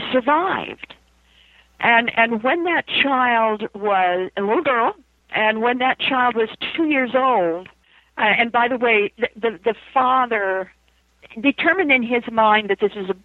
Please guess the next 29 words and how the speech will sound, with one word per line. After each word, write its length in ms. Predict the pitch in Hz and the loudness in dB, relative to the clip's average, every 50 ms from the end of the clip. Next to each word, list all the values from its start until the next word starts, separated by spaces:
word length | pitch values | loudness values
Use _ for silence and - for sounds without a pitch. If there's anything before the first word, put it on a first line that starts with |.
| - - 311 | -4 0 2
boy, 340 | 294 277 269 269 254 247 220 | 4 4 4 4 4 2 2
that 140 | 214 208 196 | 2 0 2
his, 180 | 190 214 202 196 208 208 _ _ - - _ - - - _ _ | 2 0 -2 -2 -4 -12 _ _ -20 -20 _ -20 -20 -20 _ _
his 180 | - 220 226 202 - 202 | -2 -2 -2 -2 -2 0
wife 260 | 233 247 247 247 247 | 2 2 2 2 0
had 180 | - 202 175 - _ _ - - - - | -2 -4 -4 -6 _ _ -6 -6 -6 -4
killed 520 | - 269 330 339 302 285 254 240 233 226 226 - | -2 0 2 2 2 2 2 2 2 0 -4 -4
his 180 | - 240 226 196 - - - - | -2 -2 -2 -2 -4 -14 -8 -2
son, 480 | - 220 190 190 185 180 180 180 185 - _ _ _ - - - - - | 0 2 4 4 4 2 -2 -6 -16 -20 _ _ _ -20 -20 -20 -6 -2
and 200 | 208 214 220 226 | -2 0 2 2
that's 220 | 226 247 269 - | 2 2 2 4
why 140 | 247 247 233 | 4 4 4
he 40 | 214 | 2
was 120 | 202 214 - - | 0 -4 -2 0
so 140 | 240 220 214 | 0 2 2
enraged 1080 | 208 196 185 185 180 175 170 185 196 220 220 208 180 165 175 185 185 214 208 - - - _ _ - _ _ | 0 -2 -6 -12 -16 -14 -6 -2 2 2 4 4 2 2 0 -2 -4 -8 -12 -10 -12 -14 _ _ -20 _ _
and 160 | - 202 208 - | -4 -4 -4 -4
tore 240 | - - 240 240 | -2 0 2 2
up 100 | 240 240 - | 2 0 -2
the 60 | 214 | -4
house 340 | 208 208 214 196 196 196 196 - | 0 2 2 4 4 2 0 -2
and 140 | - 381 - - - - | -10 -12 -12 -14 -10 -6
threw 220 | 247 240 226 214 208 | -4 -2 0 -2 -2
his 80 | - | -4
wife 260 | 202 196 202 202 202 - | -2 0 0 0 0 -2
across 320 | 175 - 202 180 175 170 - - | -2 0 2 2 2 0 -2 -4
the 80 | - 208 | -4 -2
room. 360 | 214 277 330 330 196 165 - - _ _ _ _ _ - - - - _ _ _ 196 | 0 2 2 2 2 0 -2 -8 _ _ _ _ _ -20 -20 -20 -20 _ _ _ -2
Because 480 | 220 240 240 - 226 220 202 196 196 | -2 -2 0 2 2 2 4 2 2